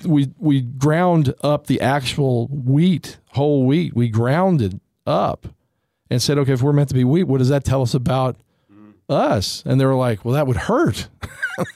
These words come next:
Speaker 1: said, "So there's some aspect of life that's painful."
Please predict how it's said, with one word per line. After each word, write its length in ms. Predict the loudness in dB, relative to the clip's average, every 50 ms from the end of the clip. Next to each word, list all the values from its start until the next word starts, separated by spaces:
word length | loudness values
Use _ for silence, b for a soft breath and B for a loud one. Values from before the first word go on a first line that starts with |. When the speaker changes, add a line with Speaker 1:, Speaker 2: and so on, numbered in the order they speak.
| B B B B B
Speaker 1:
said, 160 | -4 -4 -4 -2
"So 120 | 0 0
there's 300 | 2 2 0 0 -4 -10 _ _ _ _ _
some 260 | -6 -2 -2 0 0
aspect 520 | 0 0 0 0 -2 0 -2 -4 -2 -2
of 140 | -2 -2 0
life 340 | 0 0 0 0 -2 -2 -2
that's 240 | -4 -4 -4 -6 -14
painful." 840 | _ _ -2 0 0 0 0 -2 -2 -4 -4 -4 -4 -6 -8 -14